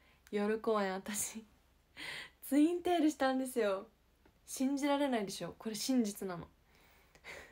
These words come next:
<laughs> ツインテールしたのよ、私。そう、あの、ツインテールの写真載せますね、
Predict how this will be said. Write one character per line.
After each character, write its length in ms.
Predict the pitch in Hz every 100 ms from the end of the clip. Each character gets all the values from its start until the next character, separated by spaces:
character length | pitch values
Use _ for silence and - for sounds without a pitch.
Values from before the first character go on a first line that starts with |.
| - - _ _ _ _ _ _ _ _
<laughs> 640 | 330 339 330 320 294 - -
ツ 160 | -
イ 80 | 285
ン 80 | 302
テ 120 | 320
ー 80 | 269
ル 80 | 254
し 60 |
た 140 | - 202
の 80 |
よ、 140 | 165 -
私。 460 | 208 202 202 - - _ _ _ _ _ _ _
そ 200 | - -
う、 100 | 208
あ 40 | 202
の、 300 | 196 190 208 _ _ _ _ _ _ _ _ _ _ _ _ _ _ _ _ _ _ _ _ _ _ _ _ _ _
ツ 100 | -
イ 40 | 220
ン 40 |
テ 120 | 220
ー 20 | 220
ル 60 | 202
の 60 |
写 100 | 202
真 400 | - 196 190 196
載 100 | 196
せ 140 | 202 208
ま 140 | 226
す 120 | -
ね、 220 | 208 214